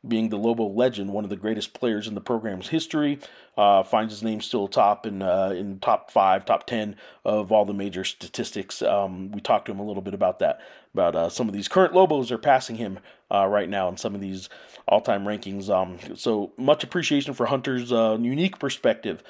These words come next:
on this Lobo basketball season and just covering the Lobos in general. Uh, I wanna give a quick shout out right, right now to T L C Plumbing, um, for sponsoring this episode of the Talking Grammar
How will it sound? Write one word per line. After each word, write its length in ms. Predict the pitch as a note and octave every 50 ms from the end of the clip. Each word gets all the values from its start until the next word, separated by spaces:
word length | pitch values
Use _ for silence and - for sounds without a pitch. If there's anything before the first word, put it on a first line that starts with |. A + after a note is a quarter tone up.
| - - - - _
on 100 | G#2+ A2+
this 160 | B2 A#2 - -
Lobo 240 | B2 A#2 A#2+ A#2
basketball 460 | A2 A2 G2+ G2+ - - A2+ A2 G2+ G2
season 340 | - - A2+ A2 A2+ G#2+
and 100 | A2 A2+
just 140 | A2+ A2+ -
covering 260 | - A#2+ G#2 A2+ A2
the 60 | F#2+ G2
Lobos 380 | G#2 G#2 G#2+ G#2+ G#2 G2 F#2+
in 80 | F#2+ F#2+
general. 440 | F#2+ G#2+ G#2+ A2 G#2 G#2 G#2 G#2 - - - - - - - _ _
Uh, 220 | G#2 G#2+ G#2 G#2
I 40 | G#2+
wanna 240 | A2+ A#2+ B2 B2 A#2+
give 180 | B2+ B2 A2
a 20 | A#2
quick 240 | - - D3 C#3
shout 260 | - - - C3 B2 B2
out 200 | A#2 A2 F2+ G#2
right, 360 | A2+ A2+ A2 A2 A2 - -
right 220 | G2+ A2+ A2 -
now 220 | A#2 A#2+ A2 A2 A2
to 160 | - - A2
T 180 | - - D3+
L 100 | C#3+ A#2
C 200 | A2 - B2+ A2
Plumbing, 400 | - - - C3 B2+ A#2+ G2 F#2 - - - - - - - _
um, 340 | G#2 G2+ G2 F2 F#2+ F#2+ F#2 -
for 200 | - - A2+ G#2
sponsoring 540 | G2+ - - - D3+ E3+ E3+ - C#3+ A2 G2
this 160 | G2 G2 -
episode 460 | A#2+ G2+ - G2 - - F#2+ E2+ - - - - _
of 160 | - A2+ A2+
the 60 | G#2+
Talking 340 | - - A#2 G2+ - - G#2+
Grammar 360 | G#2 G2+ G2 F#2 F2+ F2+ F2